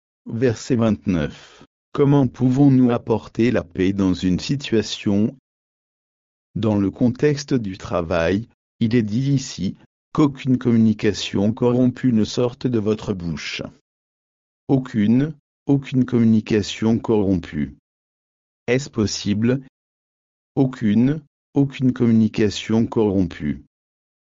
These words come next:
C'est ce qui est dit. « Qu'il ne sorte de votre bouche aucune parole corrompue, mais une parole bonne pour l'édification, afin qu'elle serve de grâce à ceux qui l'écoutent. »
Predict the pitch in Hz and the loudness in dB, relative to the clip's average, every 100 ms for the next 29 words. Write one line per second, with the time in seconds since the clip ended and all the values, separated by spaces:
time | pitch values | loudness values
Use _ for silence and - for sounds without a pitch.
0 | _ - 113 104 113 - 98 90 90 85 | _ -6 -4 -2 -4 -2 -2 -2 -2 -4
1 | 69 _ _ _ _ _ _ _ _ _ | -6 _ _ _ _ _ _ _ _ _
2 | - 151 127 113 - 123 120 - 123 104 | -6 0 2 2 -2 -4 -2 -4 -2 0
3 | 107 - 104 101 135 - 139 - 131 123 | -2 -2 -6 -2 -2 0 -4 2 0 2
4 | 117 98 101 117 117 104 95 85 - 73 | -2 0 0 2 0 2 0 -2 -4 -6
5 | 69 - _ _ 104 104 95 113 127 123 | -6 -14 _ _ 0 0 2 2 2 0
6 | 98 90 90 95 104 87 107 120 - 104 | -2 0 2 4 2 2 2 0 -2 0
7 | 107 117 120 - 98 113 98 - 104 98 | 2 0 -4 -12 -6 -4 -4 -4 -2 -2
8 | 110 - - _ _ - 98 107 98 127 | -4 -12 -20 _ _ -8 -2 -2 0 -2
9 | 117 - 139 120 123 123 107 87 120 143 | -2 -2 -2 0 0 0 -2 -2 -2 -2
10 | 147 - 135 139 - 107 101 - 76 71 | -2 -2 -2 -2 -2 -2 -2 -6 -10 -10
11 | - | -18